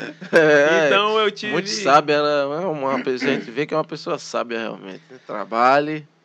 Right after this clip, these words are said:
Speaker 2: Eu consegui um emprego na casa do, de um grande amigo meu, Alberto, Betinho.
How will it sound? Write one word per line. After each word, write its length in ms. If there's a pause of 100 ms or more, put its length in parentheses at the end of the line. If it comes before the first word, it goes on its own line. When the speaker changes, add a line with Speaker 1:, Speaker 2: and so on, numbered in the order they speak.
(540)
Speaker 2:
Eu 340
consegui 720
um 80
emprego 500
na 140
casa 300
do, 480 (160)
de 100
um 80
grande 300
amigo 240
meu, 340
Alberto, 580 (460)
Betinho. 760